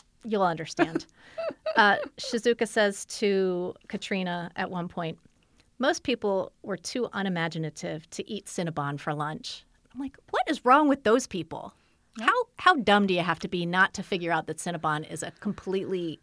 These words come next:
Speaker 1: it's a complete lunch?"
Speaker 2: It is delicious. We are not getting paid to sponsor Cinnabon, by the way.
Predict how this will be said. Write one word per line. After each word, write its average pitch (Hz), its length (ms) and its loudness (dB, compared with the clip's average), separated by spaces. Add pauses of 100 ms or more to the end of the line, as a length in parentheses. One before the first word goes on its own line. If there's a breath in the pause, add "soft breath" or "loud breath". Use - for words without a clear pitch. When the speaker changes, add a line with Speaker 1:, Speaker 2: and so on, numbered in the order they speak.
(100)
Speaker 1:
it's - 140 -4
a 220 40 0
complete 208 420 -4
lunch?" - 300 -12 (440 loud breath)
Speaker 2:
It 226 160 -6
is 233 100 -4
delicious. 190 440 -6
We 240 120 2
are 285 60 2
not 277 160 2
getting 220 200 0
paid 185 280 -2
to 190 60 -12
sponsor 160 380 -4
Cinnabon, 208 440 2
by 202 100 2
the 190 100 -4
way. 190 160 0